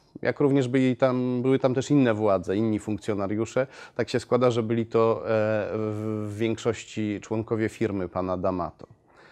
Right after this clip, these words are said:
E, poza tym pan D'Amato, e, został wynajęty, e, w kwietniu, e, przez polską grupę zbrojeniową, e, żeby lobbował,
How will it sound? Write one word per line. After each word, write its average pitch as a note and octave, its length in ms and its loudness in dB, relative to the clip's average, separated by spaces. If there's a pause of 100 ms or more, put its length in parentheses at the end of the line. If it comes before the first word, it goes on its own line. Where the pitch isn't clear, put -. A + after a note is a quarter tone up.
(720)
E, G2+ 140 -4 (600)
poza B2+ 320 8
tym B2+ 320 0
pan B2+ 280 4
D'Amato, A#2+ 800 4 (320)
e, G#2 40 -2
został A2+ 380 -2
wynajęty, A#2 720 0
e, G#2 280 0 (760)
w - 120 -18
kwietniu, G#2 760 -2 (100)
e, G2 320 -8 (140)
przez - 500 -4
polską A2+ 420 -2
grupę G#2+ 320 -4
zbrojeniową, G#2 840 -4 (1080)
e, G#2 520 -4
żeby A2 360 2
lobbował, B2 720 6